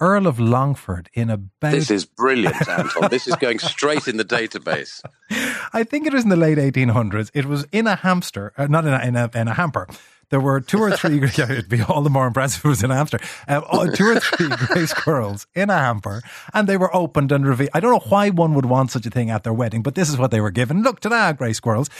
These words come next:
Speaker 1: The grey squirrels then escaped and did what grey squirrels do, which is mate furiously. And we now have almost no red squirrels left in the country, entirely because of one wedding a hundred and fifty years ago.
Speaker 2: Uh,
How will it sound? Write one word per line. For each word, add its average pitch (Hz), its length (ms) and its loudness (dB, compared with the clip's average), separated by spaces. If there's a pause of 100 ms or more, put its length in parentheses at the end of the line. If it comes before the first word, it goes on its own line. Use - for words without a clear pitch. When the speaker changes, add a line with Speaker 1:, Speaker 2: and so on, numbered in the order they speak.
(180)
Speaker 1:
The 156 80 0
grey 226 220 2
squirrels 135 440 2
then 120 180 0
escaped 110 400 0
and 117 140 4
did 127 220 2
what 117 100 2
grey 110 200 2
squirrels 98 340 -2
do, 101 160 0
which 101 160 -2
is 95 80 -4
mate 104 240 2
furiously. 98 520 -2 (300)
And 160 160 -2
we 160 140 4
now 175 240 4
have 156 260 4
almost 196 640 4
no 160 220 6
red 135 280 2
squirrels 117 440 -2
left 113 240 -4
in 101 80 -6
the 101 80 -4
country, 113 400 -2
entirely 139 560 0
because 117 260 0
of 104 140 0
one 147 220 4
wedding 117 280 0
a 110 60 0
hundred 107 240 0
and 95 80 -6
fifty 107 220 -6
years 98 200 -6
ago. 87 140 -16 (1600)
Speaker 2:
Uh, - 160 -10